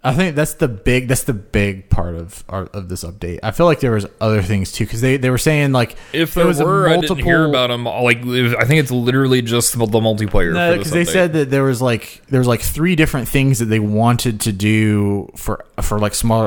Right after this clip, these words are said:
Speaker 1: updates, and then they just put them together. And I don't have
Speaker 2: It's
Speaker 1: the
Speaker 2: probably
Speaker 1: blog
Speaker 2: just
Speaker 1: post in front
Speaker 2: quality of
Speaker 1: me.
Speaker 2: life stuff then.
Speaker 1: Yeah. Uh, but you know what? I'm, I've been thinking about, like, going and, like, writing a, like, like, doing a,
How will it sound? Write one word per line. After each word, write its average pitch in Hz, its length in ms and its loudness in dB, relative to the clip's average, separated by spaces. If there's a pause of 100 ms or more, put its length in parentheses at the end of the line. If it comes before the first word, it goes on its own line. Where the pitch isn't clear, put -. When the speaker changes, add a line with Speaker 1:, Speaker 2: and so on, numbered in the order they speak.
Speaker 1:
updates, 110 320 0
and 104 100 2
then 104 60 2
they 104 100 4
just 95 320 -4
put - 160 4
them 101 140 0
together. 95 580 0
And 95 380 -2 (160)
I 107 80 2
don't 104 140 2
have 101 200 2
Speaker 2:
It's 160 80 0
Speaker 1:
the - 60 -8
Speaker 2:
probably 147 240 2
Speaker 1:
blog 110 100 -2
Speaker 2:
just 92 100 -4
Speaker 1:
post - 20 0
in 120 40 2
front 110 100 2
Speaker 2:
quality 98 140 0
of 95 60 0
Speaker 1:
me. 92 80 0
Speaker 2:
life 101 160 0
stuff 98 320 -2
then. 92 160 -2
Speaker 1:
Yeah. 90 200 2 (480)
Uh, 107 300 0
but 120 340 0 (300)
you 185 100 -4
know 233 120 2
what? 240 200 2 (1040)
I'm, 220 200 2
I've 196 160 0
been 208 120 0
thinking 185 220 2
about, 135 300 0
like, 117 280 -6 (220)
going 123 460 2
and, 98 440 0
like, 95 280 -4
writing 101 420 2
a, 90 140 -4 (100)
like, 90 300 -14 (1300)
like, 104 280 -8
doing 104 640 2
a, 95 680 -2